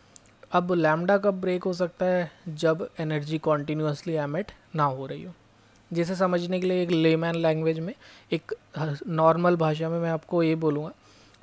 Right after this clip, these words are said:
आप ऐसे सोच सकते हैं कि just let us consider a thread। हम एक थ्रेड कंसीडर करते हैं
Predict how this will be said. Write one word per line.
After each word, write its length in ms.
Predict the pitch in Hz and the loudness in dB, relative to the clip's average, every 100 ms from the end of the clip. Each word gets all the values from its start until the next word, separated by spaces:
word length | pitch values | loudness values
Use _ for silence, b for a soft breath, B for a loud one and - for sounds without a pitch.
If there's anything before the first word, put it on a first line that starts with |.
| 170 | 2
आप 500 | 175 175 196 196 - | 4 4 0 -2 0
ऐसे 260 | 165 165 190 | 0 0 -2
सोच 240 | - 170 | -4 -4
सकते 340 | - 160 - 147 | -4 -8 -6 -6
हैं 120 | 156 - _ _ _ _ _ _ _ _ _ _ - - | -6 -14 _ _ _ _ _ _ _ _ _ _ -20 -6
कि 100 | 185 | -2
just 320 | 170 190 - | 0 0 0
let 360 | 196 180 175 196 | -2 0 0 0
us 140 | 185 - | -4 -4
consider 420 | 180 165 170 175 | -6 -4 0 2
a 80 | 180 | 0
thread। 340 | - 156 139 - _ _ b b b b b | 0 -2 -2 -6 _ _ b b b b b
हम 320 | 165 175 190 196 | -2 -2 -4 -4
एक 160 | 175 160 170 160 151 151 - | -4 0 2 4 2 0 -4
थ्रेड 240 | 160 156 165 | -2 0 0
कंसीडर 520 | 170 160 160 165 160 | -2 -4 -2 0 2
करते 240 | 151 | 0
हैं 60 | 151 | -4